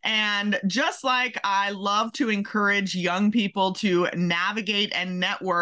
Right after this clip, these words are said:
any sort of trade show or career fair or opportunity where you're gonna be able to meet people,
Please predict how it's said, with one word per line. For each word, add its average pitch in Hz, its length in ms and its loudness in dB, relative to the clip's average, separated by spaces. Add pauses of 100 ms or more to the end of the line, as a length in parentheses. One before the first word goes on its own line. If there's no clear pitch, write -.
(260)
any 254 340 2
sort 185 380 0
of 170 140 -4
trade 196 420 0
show 185 460 0
or 156 160 0
career 190 500 0
fair 185 680 2
or 151 200 2
opportunity 196 1000 2
where 180 160 0
you're 180 180 0
gonna 175 200 -2
be 185 180 0
able 160 160 -4
to 170 100 -8
meet 190 300 0
people, 170 480 0